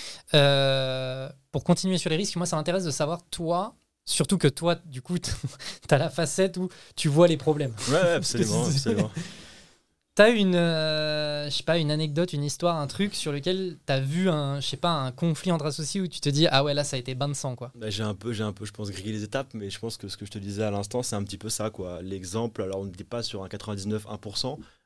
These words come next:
Speaker 2: mais, euh, quelque chose près, c'était un petit peu ça. Et la boîte, euh, la boîte, euh, ne fonctionnait plus, elle était à lettre morte, si tu veux, il y avait plus d'activité. Euh, t'en avais un quand même qui voulait faire les, on va dire, les choses, les choses correctement, donc il voulait fermer la boîte.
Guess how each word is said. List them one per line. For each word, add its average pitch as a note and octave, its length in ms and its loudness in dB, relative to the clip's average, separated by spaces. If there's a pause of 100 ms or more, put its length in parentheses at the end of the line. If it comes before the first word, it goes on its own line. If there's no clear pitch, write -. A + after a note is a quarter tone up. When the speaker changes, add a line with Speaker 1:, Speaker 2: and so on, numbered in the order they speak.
Speaker 2:
mais, F#2+ 320 -10
euh, F2+ 320 -10
quelque G2+ 220 -12
chose G#2 160 -12
près, A#2+ 120 -6
c'était G2+ 200 -10
un G2 80 -6
petit F#2+ 140 -10
peu G#2 120 -8
ça. C3 260 -4 (440)
Et G2 80 -14
la F#2+ 120 -6
boîte, B2 440 -2
euh, F#2 240 -2
la F#2 140 -6
boîte, G#2 420 -4
euh, F2+ 360 -6
ne F2 380 -12
fonctionnait F2+ 460 -12
plus, E3+ 220 -10
elle A2+ 80 -4
était F#2+ 180 -6
à F2+ 80 -6
lettre F#2 260 -8
morte, C#3+ 240 -6
si - 140 -12
tu - 120 -12
veux, B2+ 200 -6
il B2 60 -2
y - 20 -2
avait F2+ 140 -4
plus - 120 -20
d'activité. F#2+ 640 -8 (520)
Euh, F#2 100 -14
t'en G2 180 -8
avais F#2+ 260 -4
un A2 140 -4
quand A2 140 -8
même G#2+ 140 -4
qui - 140 -12
voulait F#2+ 240 -6
faire G2 200 -10
les, F#2 240 -8
on F2+ 40 -10
va F2+ 120 -8
dire, F#2+ 160 -8
les F2+ 100 -10
choses, F2+ 340 -12
les F2+ 200 -10
choses F#2 200 -10
correctement, B2+ 400 -4
donc G2+ 220 -6
il F#2 40 -12
voulait F2+ 120 -8
fermer F#2 180 -8
la F2+ 100 -8
boîte. A2 260 -2